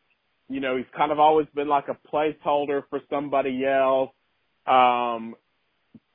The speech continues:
but his stats are good, and he's been doing it for a while. And I think Ryan Fitzpatrick has probably another two to three years left in him where he could play at a, at a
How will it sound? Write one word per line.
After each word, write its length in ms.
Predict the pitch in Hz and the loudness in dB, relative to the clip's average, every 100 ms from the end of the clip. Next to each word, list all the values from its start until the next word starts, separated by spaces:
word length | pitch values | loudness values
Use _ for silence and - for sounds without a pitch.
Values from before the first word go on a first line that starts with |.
| _ - | _ -2
but 200 | 160 - | -2 -2
his 280 | 165 160 156 _ - | -6 -6 -8 _ 4
stats 400 | 180 196 196 175 | 6 6 2 -4
are 160 | 156 | -4
good, 580 | 131 107 120 123 139 180 _ _ _ _ _ | -4 -4 -2 0 0 -4 _ _ _ _ _
and 200 | 131 139 117 | -4 -4 -2
he's 220 | 156 151 - | -4 -4 -4
been 240 | 156 160 131 | -2 -2 -2
doing 300 | 160 190 180 | 0 0 0
it 140 | 156 - | -2 -2
for 240 | 139 135 | 0 0
a 180 | 123 123 | 0 -2
while. 600 | 120 120 117 120 131 143 | 0 2 4 4 4 2
And 140 | 147 156 | -2 0
I 140 | 156 - | 0 0
think 280 | 180 185 151 | -2 -2 -4
Ryan 300 | 151 180 - | -2 -2 -2
Fitzpatrick 800 | 170 - - 165 165 156 151 143 _ _ _ - _ _ - | -6 -4 0 2 2 -2 -4 -6 _ _ _ -20 _ _ 0
has 300 | 170 202 196 _ - | 4 4 0 _ -4
probably 440 | 156 202 220 196 | 0 2 0 -2
another 340 | 165 170 170 147 | -2 -4 -4 -6
two 120 | - 165 | -8 -6
to 120 | 165 | -6
three 240 | 156 160 | -6 -4
years 360 | 160 160 160 147 - _ _ _ _ - | -2 0 0 -2 -8 _ _ _ _ 2
left 420 | 143 160 156 - - | 6 6 4 -12 -8
in 220 | 143 190 202 | 0 0 0
him 220 | 147 147 | -2 0
where 200 | 139 139 | 2 2
he 140 | 190 - | 0 -4
could 180 | 147 | -10
play 320 | - 165 175 160 | 0 4 4 4
at 80 | 147 | 2
a, 200 | 147 135 | -2 -2
at 140 | |
a 60 | 139 | -2